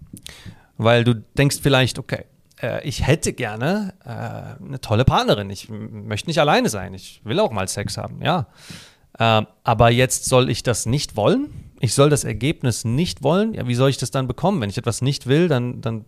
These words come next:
kriege ich's doch nicht. Ist ein bisschen, ne, es macht scheinbar keinen Sinn. Aber die Lösung des Ganzen ist, es ist einfach nur eine Begrifflichkeits-, äh,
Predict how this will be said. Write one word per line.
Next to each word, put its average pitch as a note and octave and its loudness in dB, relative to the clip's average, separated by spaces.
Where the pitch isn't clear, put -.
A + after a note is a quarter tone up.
kriege A#3 -2
ich's A3 -2
doch - -4
nicht. - -10
Ist - -16
ein - -20
bisschen, - -6
ne, D3 -4
es - -20
macht B2 -4
scheinbar D3+ 0
keinen A#2+ -4
Sinn. A2+ 0
Aber C#3+ 6
die C#3+ 4
Lösung G3+ 6
des C#3+ 2
Ganzen C3+ 2
ist, C3 0
es - -8
ist D#3+ -4
einfach D#3+ 0
nur D3 4
eine C#3 4
Begrifflichkeits-, A#2 -2
äh, - -6